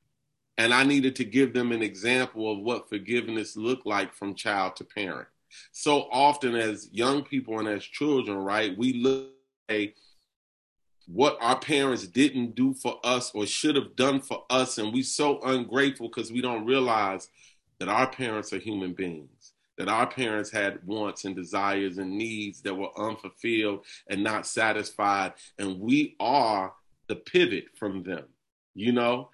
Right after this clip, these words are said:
and we fall into that same hole. So when, when I brought my father back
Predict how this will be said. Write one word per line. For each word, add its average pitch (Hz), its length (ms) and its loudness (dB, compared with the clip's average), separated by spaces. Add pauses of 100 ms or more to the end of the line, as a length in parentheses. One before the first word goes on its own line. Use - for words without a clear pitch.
(280)
and 107 180 2
we 135 180 4
fall 120 340 2
into 117 200 -4
that 107 180 0
same 113 360 -2
hole. 131 340 2
So 107 340 -2 (220)
when, 110 180 -2
when 107 180 -2
I 113 120 4
brought 127 300 4
my 117 240 0
father 123 460 4
back 117 480 2